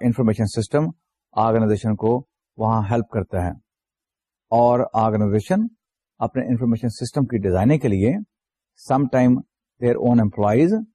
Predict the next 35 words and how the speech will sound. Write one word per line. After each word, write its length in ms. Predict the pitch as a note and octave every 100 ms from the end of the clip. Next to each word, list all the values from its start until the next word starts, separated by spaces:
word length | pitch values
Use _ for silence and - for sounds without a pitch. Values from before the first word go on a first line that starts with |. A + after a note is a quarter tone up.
| _ _ _ -
people 220 | B2+ C3
who 120 | A#2 A2+
are 100 | G#2+
working 260 | A2 B2+ B2 B2
in 100 | A#2+
the 80 | G#2+
organization, 520 | G#2+ A2+ A2+ D3 D3 D3+ _ _ _ A#2+
they 160 | B2+ G#2+ G#2+
design 340 | G2+ A#2+ C#3+ C#3+ -
and 160 | A2 G2+
develop 320 | G#2+ C3 B2 A#2+
their 120 | A2 - A#2+
own 140 | B2 G2+
information 460 | G#2+ G#2 G2 G2+ A2
system, 260 | G2 D3+ E3 E3+ _ _ _ _
but 100 | B2
sometime 640 | - - - F#3+ - A2+ A#2+ C#3 - _ -
we, 120 | C3 B2 _ - A#2+
we 340 | C3+ - C3+
outsource 560 | C#3+ - - C#3 C3 -
it۔ 200 | G2+ _ _ _ _ _ _
کسی 200 | B2+ B2
اور 340 | C3+ A#2+ C#3 -
آرگنائزیشن 600 | A2 G#2 G#2 G#2 G#2 A2+
کو 200 | C3+ D#3 - _ _ _ _ A#2+
ہم 180 | A#2+ A#2+
یہ 160 | A2 A2+
جاب 320 | G#2 A2 A2
دے 80 | G#2+
دیتے 380 | G2 G2 G#2+ G#2+
ہیں 80 | C3+ - _ _ _
کہ 80 | -
وہ 160 | A2+ G#2+ G#2
ہمارے 260 | G2 G#2+
behalf 400 | G#2 G2+ G2 G#2+